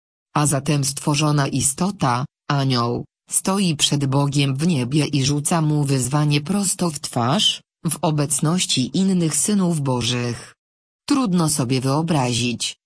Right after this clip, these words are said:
by ktoś w ten sposób zwracał się do ziemskiego przywódcy, ale oto stworzenie ośmieliło się przemawiać tak do samego Stwórcy. Jak to możliwe?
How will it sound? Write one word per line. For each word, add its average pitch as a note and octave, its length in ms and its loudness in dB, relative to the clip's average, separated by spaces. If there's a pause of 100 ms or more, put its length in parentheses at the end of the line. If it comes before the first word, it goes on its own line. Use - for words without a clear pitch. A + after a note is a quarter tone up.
(140)
by A3 160 0
ktoś B2+ 380 -2
w - 100 -10
ten C3 240 0
sposób F#3+ 520 0
zwracał D#3 540 0
się D3 160 0
do C#3 160 0
ziemskiego C#3+ 640 0
przywódcy, D3 920 -2 (240)
ale D#3 360 2
oto D#3 300 -2
stworzenie D#3+ 760 0
ośmieliło D3 640 0
się D3 200 2
przemawiać D#3 680 0
tak C3+ 260 -2
do B2+ 160 -2
samego D3+ 500 0
Stwórcy. C3+ 920 -2 (540)
Jak B3 260 -2
to D3 140 0
możliwe? C#3 680 0